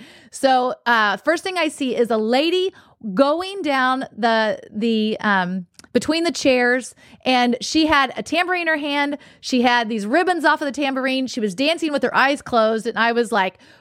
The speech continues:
"What are we doing? Get me out of here." I mean, it was so crazy. Um, but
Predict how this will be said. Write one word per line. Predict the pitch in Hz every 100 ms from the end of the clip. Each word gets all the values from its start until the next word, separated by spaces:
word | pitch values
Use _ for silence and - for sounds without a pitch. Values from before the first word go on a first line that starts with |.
| -
"What | 233 330 403 427
are | 330 320 302
we | 330 320
doing? | 311 311 294 233
Get | 320 -
me | 370 339
out | 311 311
of | 302
here." | 277
I | 233
mean, | 233 269
it |
was | 247 233
so | - - 302 311
crazy. | - 262 226 190 185 - - - -
Um, | 254 233 226 202 180
but | 349 440 277 -